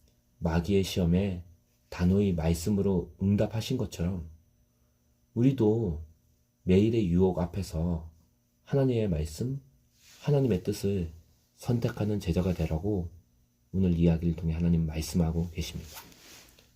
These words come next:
바라기는 오늘 말씀을 통해 이 질문에 대한 답을 찾아가는 여정을 함께하길 원합니다.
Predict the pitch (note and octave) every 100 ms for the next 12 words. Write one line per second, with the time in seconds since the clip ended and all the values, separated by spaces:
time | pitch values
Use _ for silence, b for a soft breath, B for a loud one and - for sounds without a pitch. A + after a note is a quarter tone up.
0 | _ _ _ _ _ - F2 E2+ E2 F2+
1 | D#2+ D#2 - _ _ _ G#2 A2 F2+ D#2
2 | G2 F#2 - E2 D2+ D#2+ - - _ _
3 | _ _ C3 B2+ - G2+ G2 F2+ E2+ E2
4 | E2 D#2 E2+ E2 - A2+ A2 F#2 F2 D#2
5 | F2+ F#2 F#2+ - _ _ _ - A#2 A2
6 | F#2+ G2 F2 D#2 F2 D#2+ - -